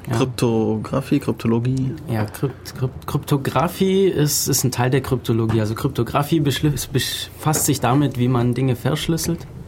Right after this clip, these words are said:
Speaker 1: Wir machen aber noch andere Dinge. Über andere Dinge sprechen wir auch.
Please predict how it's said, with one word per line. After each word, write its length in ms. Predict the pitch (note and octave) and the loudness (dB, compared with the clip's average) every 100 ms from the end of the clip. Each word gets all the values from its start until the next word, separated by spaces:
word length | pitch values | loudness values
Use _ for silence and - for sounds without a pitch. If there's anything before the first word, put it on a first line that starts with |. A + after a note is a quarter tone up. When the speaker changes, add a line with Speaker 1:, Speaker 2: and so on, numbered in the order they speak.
| - - - - - - | -16 -18 -16 -16 -16 -6
Speaker 1:
Wir 80 | A#2 | 0
machen 140 | A#2 | 2
aber 100 | A#2 | 2
noch 160 | A2+ G#2+ | 0 0
andere 320 | A#2 A#2 G#2+ | 0 2 0
Dinge. 300 | - G#2+ G#2 - | -2 -2 -2 -6
Über 180 | C#3 A#2+ | -10 -4
andere 200 | A#2+ A2 | -2 0
Dinge 240 | A2 A2+ G#2+ | 0 0 0
sprechen 400 | - A2 B2 G#2+ | -4 -4 0 -2
wir 120 | - | -2
auch. 220 | G#2 | -8